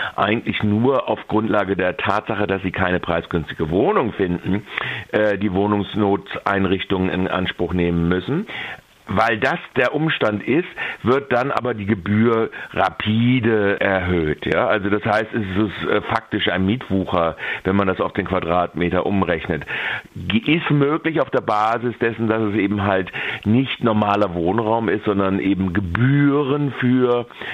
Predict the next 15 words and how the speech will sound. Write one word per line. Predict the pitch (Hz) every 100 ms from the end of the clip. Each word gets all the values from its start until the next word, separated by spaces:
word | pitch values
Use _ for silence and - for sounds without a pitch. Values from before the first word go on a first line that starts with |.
| 110 -
äh, | 110 110 -
Einrichtungen | 101 104 135 127 104 87 - 92 85 82
sind, | 87 107 117 - - -
die, | 104 107
wie | 107
gesagt, | 101 95 90
vom | 95 82
Bund | 85 85
erstattet | 78 - 82 80 80
werden, | 87 85 82
insbesondere | 87 85 - 92 87 85
in | 87
der | 90
Flüchtlingsdienst. | 98 - 90 - 80 -
Aber | 87